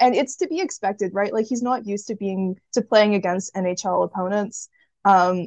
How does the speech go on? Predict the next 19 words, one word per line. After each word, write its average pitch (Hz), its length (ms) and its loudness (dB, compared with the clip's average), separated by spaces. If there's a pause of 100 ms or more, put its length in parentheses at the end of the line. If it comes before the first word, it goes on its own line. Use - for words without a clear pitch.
(120)
I 226 180 8
actually 302 400 2
thought 226 280 2
that 214 60 0
he 208 160 -2
was 196 180 0
really, 214 340 4
really 196 220 2
impressive 185 440 -4
on 175 80 -4
the 170 80 -8
power 196 360 0
play. 311 400 0
I 190 120 -2
thought, 196 300 4
like, 185 220 0 (240)
I've, 226 220 4 (220)
I 226 100 2
think 277 160 -2